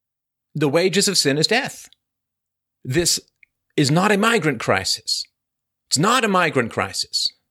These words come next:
It's an immorality crisis. It's a self-betrayal. Crisis.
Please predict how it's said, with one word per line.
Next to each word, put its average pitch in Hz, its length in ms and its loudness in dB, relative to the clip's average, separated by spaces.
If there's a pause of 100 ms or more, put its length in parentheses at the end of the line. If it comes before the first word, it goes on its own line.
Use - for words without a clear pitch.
(1000)
It's 156 200 2
an 143 80 4
immorality 147 720 0
crisis. - 640 -2 (520)
It's 170 300 0
a 165 100 2
self-betrayal. 160 1080 0 (840)
Crisis. - 640 -2